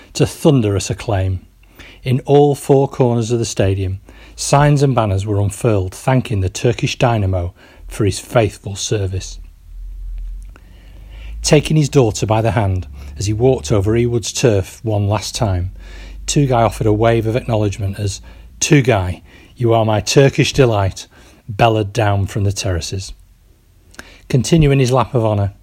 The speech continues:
he cracked that trademark smile while fighting back tears. Even for a man who had established himself as one of English football's toughest midfielders, tears were acceptable. It was a very emotional day after all. Tugay,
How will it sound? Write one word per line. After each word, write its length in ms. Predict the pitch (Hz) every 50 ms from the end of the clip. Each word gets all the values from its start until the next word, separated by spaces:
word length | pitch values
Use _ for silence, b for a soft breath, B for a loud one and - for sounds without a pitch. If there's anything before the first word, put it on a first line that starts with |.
| b b b b
he 100 | b 131
cracked 360 | - - - 151 139 - -
that 180 | 131 120 - -
trademark 640 | - - - 143 127 127 120 127 127 120 123 117 -
smile 480 | - - 110 104 101 98 98 98 - b b b b b b b
while 120 | - 110 98
fighting 460 | - - 123 113 104 - - 117 110
back 220 | 107 98 98 -
tears. 420 | - - - 95 95 95 95 - - _ _ _ _ _ _ _ _ _ _ _ _ _ _ _ _ _ _ -
Even 220 | - 160 160 165 147
for 140 | - 160 147
a 20 |
man 240 | 147 151 147 139 127
who 80 | 127
had 120 | 120 117 120
established 640 | 127 - - - - - 139 127 123 107 - -
himself 480 | 113 101 95 - - 104 95 90 - - B B B B B B B
as 80 | 127 113
one 140 | 113 113 113
of 100 | 113 131
English 300 | 131 135 135 131 - -
football's 520 | - 156 - - 110 107 98 95 - -
toughest 400 | - - 147 - - - - -
midfielders, 640 | 120 104 98 - - 135 123 110 98 98 95 - - b b b b b b b b b _ -
tears 260 | - 170 151 120 117
were 80 | 117 107
acceptable. 640 | 101 - - - - - - - 107 101 101 95 - b b b b b b b b b b b b b b _
It 80 | - 131
was 120 | 123 113
a 60 | 120
very 320 | 110 120 135 120 110 107 104
emotional 480 | 101 101 95 85 - - - 104 98
day 200 | 98 - 107 98
after 360 | 95 92 - - - 98 107
all. 240 | 113 113 110 107 - - - - - - - _ _ _ - - _ _ _ _ _ _ _ _ _ - - B B B B B B B B B B B B B
Tugay, 520 | - - 190 175 151 139 123 120 139 135